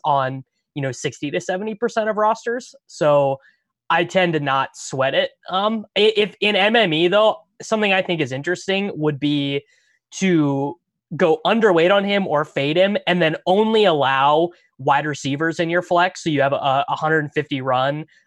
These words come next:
of wide receivers. 'Cause if I was to offer you right now a bet, I get Mike Davis, you get every wide receiver who's in play under four K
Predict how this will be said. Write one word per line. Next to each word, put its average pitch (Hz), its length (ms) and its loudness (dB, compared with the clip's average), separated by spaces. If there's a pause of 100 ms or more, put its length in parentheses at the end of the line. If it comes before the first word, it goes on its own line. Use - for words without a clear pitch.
(160)
of 147 260 2
wide 143 160 2
receivers. 180 400 0
'Cause 220 180 2 (100)
if 214 140 0
I 247 160 6
was 294 140 -2
to - 80 0
offer 214 300 2
you 190 120 2
right 165 220 2
now 156 240 2
a 139 80 2
bet, 139 380 0 (480)
I 190 120 4
get 214 220 2
Mike 190 280 2
Davis, 160 440 0
you 180 160 0
get 170 260 4
every 190 320 2
wide 165 240 2
receiver 151 440 -2
who's 151 320 -4
in 170 200 0
play 143 420 2
under 151 280 -2
four 147 280 -2
K 160 440 0